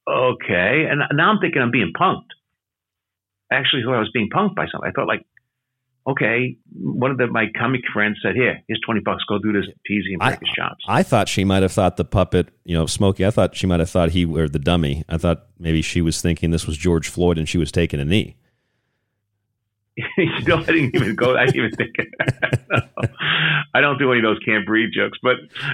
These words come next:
Speaker 1: <laughs> I didn't, that, that's like, that's way too sensitive for me. I do have a limit. I cross the line, but I don't, I don't bury people. I don't, I hope not anyway.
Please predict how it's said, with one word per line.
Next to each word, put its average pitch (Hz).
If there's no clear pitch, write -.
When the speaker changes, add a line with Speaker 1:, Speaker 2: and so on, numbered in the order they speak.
Speaker 1:
<laughs> -
I -
didn't, 120
that, -
that's 110
like, 98
that's 113
way 113
too 120
sensitive 101
for 95
me. 98
I 160
do 190
have 151
a 113
limit. 107
I 120
cross 170
the 131
line, 135
but 107
I 120
don't, 151
I 123
don't 135
bury 117
people. 95
I 107
don't, 95
I 92
hope -
not 85
anyway. 104